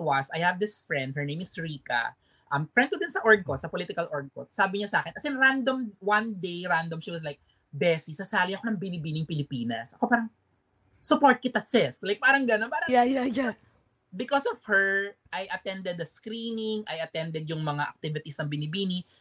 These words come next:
Speaker 1: Tas dun ko nakilala yung core group ko na nakasama ko towards the whole journey of my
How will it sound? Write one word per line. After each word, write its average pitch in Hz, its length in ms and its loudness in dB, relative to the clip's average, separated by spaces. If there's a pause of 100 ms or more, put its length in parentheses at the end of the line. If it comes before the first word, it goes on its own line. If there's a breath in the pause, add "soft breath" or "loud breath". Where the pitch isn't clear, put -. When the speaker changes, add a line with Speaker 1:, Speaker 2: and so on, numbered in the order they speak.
(120)
Speaker 1:
Tas 208 160 -2
dun 233 160 8
ko 254 80 4
nakilala 208 560 6
yung 185 160 -2
core 185 320 2
group 160 240 -6 (100)
ko 127 300 -4
na 165 80 -2
nakasama 165 640 2
ko 127 240 -4
towards 170 480 2
the 156 160 0
whole 170 240 -2
journey 151 480 -2
of 135 80 -10
my 135 240 -4